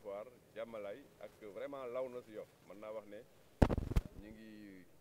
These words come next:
ko am kontante en tant que maire. Parce que li ñu fi def doon na jafe lool ñun ñu jël ko ak suñu budget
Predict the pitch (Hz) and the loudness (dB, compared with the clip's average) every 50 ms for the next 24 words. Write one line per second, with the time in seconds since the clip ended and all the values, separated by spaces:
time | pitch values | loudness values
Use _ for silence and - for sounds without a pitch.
0 | - - - - - - - 120 110 104 - 131 117 110 - 104 98 95 98 104 | -20 -20 -16 -14 -12 -8 -8 -8 -8 -4 -4 -4 -2 -2 -4 -6 -4 -4 -6 -4
1 | 104 104 110 110 104 107 101 104 104 101 87 - - - - - - - - - | -4 -4 -6 -6 -6 -8 -8 -6 -6 -8 -8 -10 -14 -10 -6 -4 -4 -2 -2 -4
2 | - - - - - - - - - - - - - - - 185 185 165 147 127 | -4 -4 -8 -20 -20 -18 -18 -12 -8 -6 2 4 6 6 6 4 -2 -2 0 0
3 | 123 - - - 117 123 135 139 131 135 135 - 139 120 127 135 139 131 131 135 | 0 0 -2 -4 -4 -2 -2 -4 -4 -6 -6 -4 -2 0 0 0 0 -2 -4 -6
4 | 139 131 107 135 131 131 131 123 127 - - 127 123 110 104 139 120 117 135 123 | -6 -6 -6 -6 -6 -4 -6 -8 -8 -8 -10 -12 -10 -10 -10 -10 -8 -8 -8 -8
5 | 107 | -8